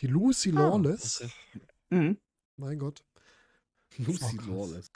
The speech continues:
Speaker 2: Das ist
Speaker 1: Ja,
Speaker 2: ein
Speaker 1: der
Speaker 2: cooler
Speaker 1: Name ist allein schon,
Speaker 2: Künstlername.
Speaker 1: ne? Das könnte schon wieder eine Superheldenfigur sein, aber sie heißt einfach
Speaker 2: Das,
Speaker 1: so.
Speaker 2: das könnte, ja, das könnte echt so, stelle ich mir grad so vor, Lucy Lawless, das ist so,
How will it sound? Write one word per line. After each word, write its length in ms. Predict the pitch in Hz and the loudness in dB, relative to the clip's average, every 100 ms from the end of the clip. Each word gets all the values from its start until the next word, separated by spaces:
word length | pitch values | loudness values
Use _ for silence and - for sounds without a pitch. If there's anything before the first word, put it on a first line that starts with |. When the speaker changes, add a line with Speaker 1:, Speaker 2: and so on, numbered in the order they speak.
| - | -10
Speaker 2:
Das 100 | 117 | -2
ist 60 | |
Speaker 1:
Ja, 60 | 131 | 4
Speaker 2:
ein 40 | |
Speaker 1:
der 100 | 151 | 6
Speaker 2:
cooler 120 | 143 160 | 8 6
Speaker 1:
Name 160 | 202 | 6
ist 140 | 165 139 | 4 4
allein 260 | 131 139 | 4 4
schon, 220 | - 131 127 | 2 0 0
Speaker 2:
Künstlername. 180 | 180 - - - | -2 -6 -20 -6
Speaker 1:
ne? 40 | |
Das 180 | - 139 | -2 2
könnte 220 | - 180 | 4 4
schon 180 | 214 196 | 2 4
wieder 200 | 175 165 | 6 8
eine 120 | 147 | 6
Superheldenfigur 920 | 139 185 190 139 147 127 - 135 131 131 | 2 2 4 6 4 2 -4 2 4 4
sein, 160 | 156 | 4
aber 140 | 160 160 | 2 2
sie 120 | 143 | 2
heißt 300 | 143 147 - | 0 -2 -4
einfach 160 | 101 - | -6 -2
Speaker 2:
Das, 160 | 127 | -2
Speaker 1:
so. 60 | 151 | -2
Speaker 2:
das 100 | 120 | 0
könnte, 260 | - 175 143 | 4 6 6
ja, 180 | 143 117 | 4 2
das 220 | 131 - | -2 2
könnte 240 | 160 165 | 2 4
echt 180 | 139 170 | 2 2
so, 140 | 202 185 - - | 0 0 -4 -6
stelle 220 | - 151 | 2 2
ich 80 | 214 | 2
mir 100 | 196 | -2
grad 320 | 180 - 147 170 | -2 2 2 2
so 100 | 170 | -2
vor, 260 | - 175 | 0 0
Lucy 300 | 175 190 - | 0 -2 -4
Lawless, 440 | 175 156 190 214 202 | 0 2 2 2 -2
das 120 | 151 | -6
ist 140 | 160 - | -4 0
so, 420 | 185 185 185 | 4 4 4